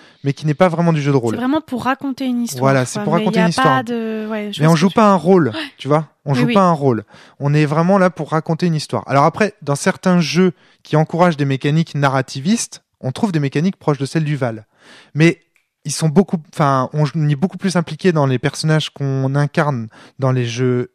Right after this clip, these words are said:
Speaker 1: de rôle qui encouragent les mécaniques, euh, enfin, les propositions créativis-, créatives narrativistes. Donc c'est, je voulais pas qu'on, qu'on confonde tout et qu'on croit que le Val, ce soit vraiment un jeu de rôle dans sa variante narrative. Même si, en fait, euh, on va s'apercevoir au fur et à mesure du jeu que c'en est un.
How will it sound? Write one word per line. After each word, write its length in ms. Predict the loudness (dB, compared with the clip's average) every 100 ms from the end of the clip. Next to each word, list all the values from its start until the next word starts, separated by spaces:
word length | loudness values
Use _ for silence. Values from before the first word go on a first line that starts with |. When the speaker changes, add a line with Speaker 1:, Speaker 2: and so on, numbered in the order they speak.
| -12
Speaker 1:
de 100 | -6
rôle 360 | 0 0 -2 -8
qui 120 | -8
encouragent 380 | -8 -4 -4 -4
les 80 | -6
mécaniques, 460 | -8 -6 -8 -8
euh, 300 | -8 -8 -8 -10
enfin, 140 | -10
les 100 | -10
propositions 400 | -10 -12 -12 -10
créativis-, 580 | -8 -8 -8 -10 -14 -16 -20 -20 -20 -8
créatives 420 | -6 -6 -8 -6
narrativistes. 640 | -2 -4 -6 -14 -14 -14
Donc 200 | -6 -6 -2
c'est, 220 | -2 -2 -6 -20 -20 -8
je 80 | 2
voulais 180 | 2
pas 140 | 4 2
qu'on, 200 | 2 -2 _ -8
qu'on 120 | -6
confonde 420 | -2 0 0 0
tout 240 | 0 0 2
et 80 |
qu'on 160 | 0 -2
croit 200 | 2 2
que 120 | 4
le 60 | 2
Val, 240 | 4 2
ce 100 | 0
soit 160 | -4 -4
vraiment 440 | 0 2 4 4
un 80 | 2
jeu 160 | 0 -2
de 60 |
rôle 220 | 0 2
dans 120 | 0 -2
sa 120 | -2
variante 320 | -2 -4 -4
narrative. 440 | -8 -8 -10 -20 _ _ _ _ _ _ -12 -2
Même 240 | 2 2
si, 240 | 2 2
en 80 | 0
fait, 380 | 2 2 2 -2 -20 -20 -20 -12
euh, 60 | -6
on 100 | -4
va 140 | -4
s'apercevoir 480 | -4 -4 -8 -2 0
au 40 | 0
fur 140 | -2
et 40 |
à 40 | -4
mesure 180 | -6 -10
du 100 | -8
jeu 100 | -8
que 80 | -6
c'en 160 | -4
est 160 | -4 -4
un. 120 | -8